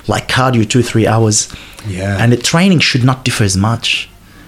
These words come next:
Speaker 1: It's a, it's, um, it's a new, new thing in the last five, six years that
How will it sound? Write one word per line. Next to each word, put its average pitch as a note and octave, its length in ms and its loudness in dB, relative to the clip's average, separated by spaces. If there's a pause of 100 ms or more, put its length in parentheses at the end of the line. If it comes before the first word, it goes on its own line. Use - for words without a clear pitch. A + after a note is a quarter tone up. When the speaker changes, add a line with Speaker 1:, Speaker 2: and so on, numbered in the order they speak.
(120)
Speaker 1:
It's - 300 -2
a, - 180 -6
it's, A#2+ 220 0
um, A2 380 2 (580)
it's - 180 0
a C3 60 4
new, C#3+ 360 4 (240)
new A#2+ 300 4
thing A2+ 280 0
in G2+ 100 2
the F#2+ 100 2
last G2+ 440 0
five, F#2+ 200 -2
six - 300 -2
years G2 300 2
that F#2+ 460 -4